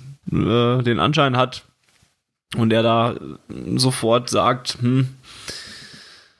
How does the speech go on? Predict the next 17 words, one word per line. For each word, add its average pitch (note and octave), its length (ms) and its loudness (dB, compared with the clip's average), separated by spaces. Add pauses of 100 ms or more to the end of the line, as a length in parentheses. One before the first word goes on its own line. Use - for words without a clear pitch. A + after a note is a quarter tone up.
(280)
jetzt, - 320 0
jetzt B2 220 0
komme D3+ 220 2
ich C#3 60 -2
hier D3 100 2
nicht C#3 200 0
zu, D3+ 140 0
zur C#3 240 -2
Spielzeit D3 760 0
und C3+ 120 -4
so C3+ 260 2
und C3 120 0
jetzt - 320 0
möchte C3+ 260 2
ich B2+ 120 2
wieder A#2+ 240 2
weg C3 280 0